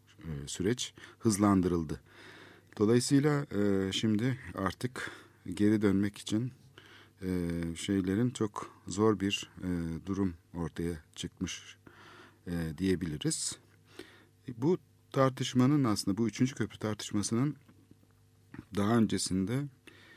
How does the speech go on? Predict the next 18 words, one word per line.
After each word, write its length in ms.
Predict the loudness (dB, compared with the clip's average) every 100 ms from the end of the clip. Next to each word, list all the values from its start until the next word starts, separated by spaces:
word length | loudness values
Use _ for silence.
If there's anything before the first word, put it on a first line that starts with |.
| -20 _ -4
e, 380 | 0 0 0 2
belki 380 | 2 2 -2
de, 160 | 0 0 -2 -16 -20 _ -8
e, 280 | -6 -4 -6 -8 -8
hatırlıyoruz, 960 | -8 -4 -2 2 2 0 -2 -6 -6 -8
doksan 300 | -8 -4 0
yedi 220 | 2 2
yılında 440 | 0 0 0 -2 -6 -10 _ -20 -20 _ -10
bir 200 | -8 -8 -6
ihale 380 | -2 2 2
girişimi 360 | 2 0 0 0
olmuştu. 360 | 2 0 -2 -4
Hatta 240 | -4 -6
iki 240 | -4 0
defa 340 | 0 0 -4 -4
ihale 340 | -4 -4 -6
girişimi 420 | -6 -6 -6 -6 -6
olmuştu. 480 | -6 -10 -8 -8